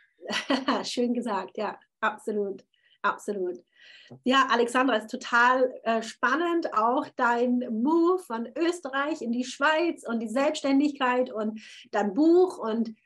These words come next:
dein, äh, de-, dein neuestes Projekt mit den Immobilien. Und ich glaube, das zeigt einfach, was alles möglich ist, wenn man einfach mal den ersten Schritt macht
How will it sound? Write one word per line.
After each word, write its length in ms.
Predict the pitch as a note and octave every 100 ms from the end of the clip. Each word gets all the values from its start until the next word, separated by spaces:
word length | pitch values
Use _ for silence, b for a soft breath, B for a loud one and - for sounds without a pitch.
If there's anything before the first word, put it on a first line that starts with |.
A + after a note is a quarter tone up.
| -
dein, 560 | G3+ A3 F#3 G#3+ G#3+ G#3
äh, 280 | - D#3+
de-, 100 | - -
dein 440 | A3+ G#3+ A3 G#3
neuestes 400 | A3+ B3+ C4 B3+
Projekt 360 | B3+ B3+ A#3 -
mit 120 | A3
den 120 | G#3
Immobilien. 920 | G#3+ G#3 G3 C#4+ D4+ D4 C4+ C4+ C4+ C4
Und 380 | G#3+ G#3+ A3 B B B
ich 100 | A3
glaube, 200 | B3 B3
das 180 | B3 A#3+
zeigt 420 | - G#3 C4 -
einfach, 640 | A3 A#3 B3 F#3+ G#3 C4+ - -
was 580 | G#3 G#3 A#3+ B3+ - - _ -
alles 280 | A3+ B3 A#3+
möglich 300 | B3+ C4+ A#3+
ist, 120 | A#3+
wenn 100 | G#3+
man 100 | G#3
einfach 300 | F#3+ G#3+ A3+
mal 320 | G#3+ G3+ G#3 _
den 260 | A3 G#3+ G#3+
ersten 320 | G3+ G3+ A3+
Schritt 300 | - E4 -
macht 340 | B3+ C4+ -